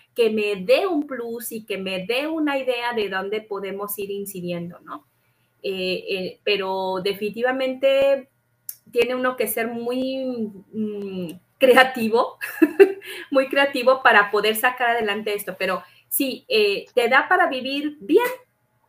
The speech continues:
para vivir bien, tranquilo, este, pero no eres rico para nada, ¿eh? Pero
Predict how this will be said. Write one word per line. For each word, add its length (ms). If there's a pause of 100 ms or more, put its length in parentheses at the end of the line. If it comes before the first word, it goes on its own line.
para 200
vivir 320
bien, 220 (140)
tranquilo, 540 (1080)
este, 840 (300)
pero 180
no 140
eres 280
rico 320
para 180
nada, 360
¿eh? 480
Pero 460